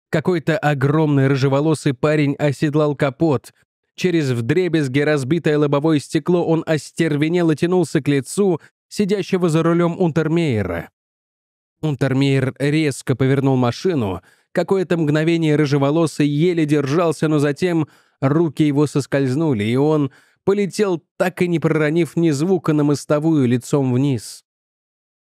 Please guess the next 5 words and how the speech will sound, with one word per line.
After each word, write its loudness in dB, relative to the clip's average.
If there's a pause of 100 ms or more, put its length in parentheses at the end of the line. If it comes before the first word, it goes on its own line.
(380)
Яростно 0
визжа 0
покрышками, 0
машина 0
виляла, 0